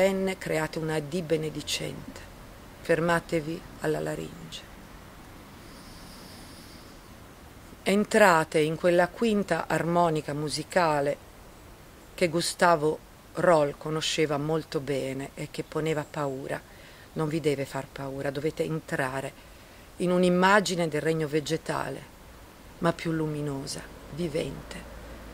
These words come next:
come verbo. Immaginate di abbracciare tutta la terra eterica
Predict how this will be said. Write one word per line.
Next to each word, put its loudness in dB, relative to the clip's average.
come 2
verbo. -2
Immaginate 8
di 10
abbracciare 6
tutta -6
la -4
terra -6
eterica -12